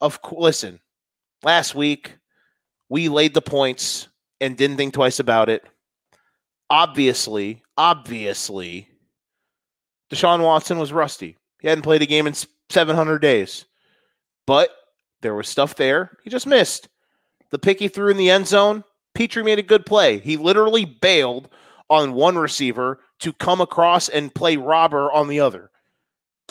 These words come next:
Sometimes you're gonna misread a coverage, uh,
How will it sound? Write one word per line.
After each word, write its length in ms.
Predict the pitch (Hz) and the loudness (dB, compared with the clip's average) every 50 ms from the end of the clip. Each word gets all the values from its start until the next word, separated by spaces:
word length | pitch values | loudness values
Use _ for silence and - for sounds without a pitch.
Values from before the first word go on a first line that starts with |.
| - - _ _ _ _ _ _ _ | -20 -20 _ _ _ _ _ _ _
Sometimes 460 | - - 190 214 196 214 208 214 214 202 | -2 -2 -2 -2 0 -2 -2 -2 0 0
you're 80 | 208 | 0
gonna 140 | 202 196 190 | 0 0 0
misread 360 | 185 185 175 - 190 190 175 | -2 -2 -4 -4 -6 -6 -6
a 40 | 160 | -6
coverage, 720 | - - 160 143 123 117 113 113 107 98 - - - _ _ _ 110 _ _ _ _ | -4 -2 -2 -2 -2 -4 -8 -10 -10 -12 -16 -20 -20 _ _ _ -20 _ _ _ _
uh, 540 | 123 123 123 120 113 110 107 104 101 98 | -2 0 2 2 2 2 2 0 -2 -4